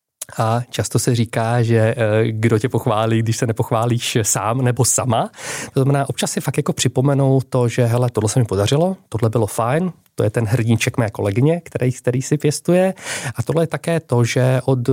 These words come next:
okolí a velmi často od svých formálních nadřízených potřebujeme vědět, tohle se podařilo,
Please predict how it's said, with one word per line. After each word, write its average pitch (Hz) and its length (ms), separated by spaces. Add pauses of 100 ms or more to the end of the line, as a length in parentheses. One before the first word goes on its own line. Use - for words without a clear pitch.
okolí 123 480
a 113 80
velmi 113 220
často - 320
od 110 120
svých 113 360
formálních 110 500
nadřízených 104 640
potřebujeme 110 540
vědět, 101 420 (440)
tohle 104 140
se - 100
podařilo, 107 520